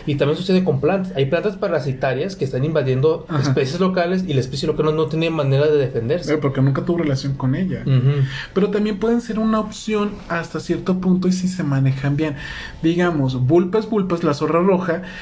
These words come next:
Speaker 2: que se está extinguiendo en Euroasia,
Speaker 1: Ujú.
Speaker 2: pero es una plaga en Australia.
Speaker 1: Ujú.
Speaker 2: O sea, uno podría pensar, "Ok, quiero reintroducirla". Tomó ejemplares australianos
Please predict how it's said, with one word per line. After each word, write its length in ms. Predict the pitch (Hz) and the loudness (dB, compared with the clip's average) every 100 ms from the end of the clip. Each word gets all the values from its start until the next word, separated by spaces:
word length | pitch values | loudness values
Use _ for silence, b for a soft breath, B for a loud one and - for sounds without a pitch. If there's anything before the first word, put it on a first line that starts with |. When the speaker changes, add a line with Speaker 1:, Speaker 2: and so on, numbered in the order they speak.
| B | B
Speaker 2:
que 80 | - | -4
se 80 | 135 | -2
está 140 | 131 147 | -2 -2
extinguiendo 760 | 139 170 170 156 151 151 147 | -2 -2 0 2 2 4 4
en 120 | 139 127 | 4 4
Euroasia, 680 | 127 139 175 165 160 185 - - - - - - - - 151 | 4 4 4 0 -2 -4 -6 -12 -14 -14 -14 -14 -14 -12 -6
Speaker 1:
Ujú. 180 | 147 147 143 | -2 -2 0
Speaker 2:
pero 140 | 160 151 | 0 0
es 100 | 151 | 0
una 200 | 156 139 | -2 2
plaga 260 | 151 143 135 | 2 2 2
en 80 | |
Australia. 580 | 127 - 156 156 131 117 - - - | 0 0 0 0 0 -4 -10 -20 -4
Speaker 1:
Ujú. 280 | 139 131 123 - | 0 0 -2 -4
Speaker 2:
O 40 | |
sea, 140 | 160 | -2
uno 220 | 147 185 190 | 0 0 2
podría 260 | 185 160 | 2 2
pensar, 260 | 185 185 180 | 2 2 2
"Ok, 180 | 185 247 277 214 - - - - | 0 0 -2 -4 -12 -20 -18 -4
quiero 260 | 151 156 | 0 0
reintroducirla". 720 | 165 151 139 139 - 214 180 131 - | 0 -2 0 -2 0 -2 -2 -4 -2
Tomó 320 | 143 160 185 | 0 2 0
ejemplares 600 | 185 202 185 180 175 180 | 0 -2 2 2 0 -2
australianos 840 | 190 - 202 214 196 175 185 - | -4 -2 0 2 2 0 -4 -10